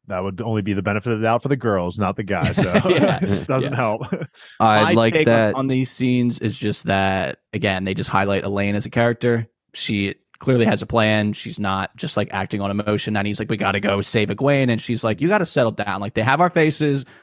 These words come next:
Speaker 2: They're looking for us. Like, we need to change our clothes. Like, we are thousands of miles to the west of the White Tower right now. Like, we need to fucking have a plan and we need to do things." And I just like level-headed Elaine taking charge. Obviously, Nynaeve has a problem with it.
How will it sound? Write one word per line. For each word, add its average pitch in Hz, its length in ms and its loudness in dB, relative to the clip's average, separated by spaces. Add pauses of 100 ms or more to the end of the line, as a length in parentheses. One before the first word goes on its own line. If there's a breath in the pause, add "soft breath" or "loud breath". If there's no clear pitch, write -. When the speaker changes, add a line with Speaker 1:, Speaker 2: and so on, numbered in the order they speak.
Speaker 2:
They're 107 160 -2
looking 135 340 2
for 135 220 2
us. 123 160 2
Like, - 80 -12
we 104 80 -6
need 107 60 -4
to 120 100 0
change 143 240 -2
our 151 100 2
clothes. 127 520 2
Like, 104 180 -6
we 123 220 0
are 110 260 2
thousands 135 760 0
of 110 180 -8
miles 107 480 2
to - 80 -4
the 113 80 2
west 107 240 2
of 110 80 -6
the 110 60 0
White 104 200 2
Tower 87 320 2
right 76 220 -4
now. 98 280 -2
Like, 104 280 -6 (260 loud breath)
we 127 160 0
need 151 220 4
to 139 100 0
fucking 127 320 2
have 117 160 2
a 117 80 0
plan 110 300 2
and 107 100 0
we 107 60 0
need 104 80 -2
to - 80 -12
do 104 160 -2
things." 69 320 -10
And 73 100 -6
I 76 80 -2
just - 320 -8
like 98 260 0
level-headed 87 540 -4
Elaine 78 300 -8
taking - 240 -6
charge. 92 360 -2 (300 soft breath)
Obviously, 104 500 2
Nynaeve 101 340 -4
has 80 120 -4
a - 40 -8
problem 58 340 -6
with 50 160 -14
it. 53 120 -12